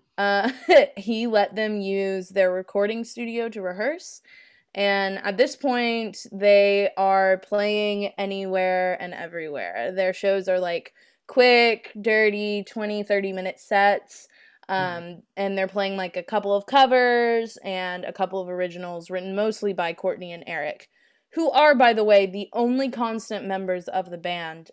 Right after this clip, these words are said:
Speaker 1: until their hiatus. They were basically hustling, playing wherever they could play, pulling all the strings that were available to them,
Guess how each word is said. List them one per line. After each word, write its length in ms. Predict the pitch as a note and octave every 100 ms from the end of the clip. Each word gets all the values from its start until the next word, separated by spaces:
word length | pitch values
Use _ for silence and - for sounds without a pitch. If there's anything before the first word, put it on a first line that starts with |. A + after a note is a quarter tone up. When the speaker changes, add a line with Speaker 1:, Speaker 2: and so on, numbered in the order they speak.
| -
Speaker 1:
until 420 | F#3+ F#3+ F#3 F3
their 200 | E3 D#3
hiatus. 840 | - D#3+ G#2 F#2+ - - _ _ _ _ _ _ _ _ - _ -
They 160 | B3
were 120 | C#4+ C4+
basically 520 | C4+ D#4 F4 D#4+ D4
hustling, 640 | A3+ G3+ G3 D#3 D#3 - _ _
playing 400 | - A3 G#3+ G3+
wherever 380 | G#3 B3 C#4 C4+
they 100 | C4
could 140 | B3+ A3
play, 520 | A3+ G#3+ G#3+ G#3 G#3
pulling 320 | - G3+ G3 F#3
all 220 | F#3+ G#3
the 100 | A3+
strings 440 | - G#3+ G#3 G#3
that 300 | G3+ F#3+ F#3
were 200 | F#3+ F#3+
available 600 | - F3+ G#3+ A#3 C4 G3+
to 120 | F#3 F3+
them, 320 | F3 E3+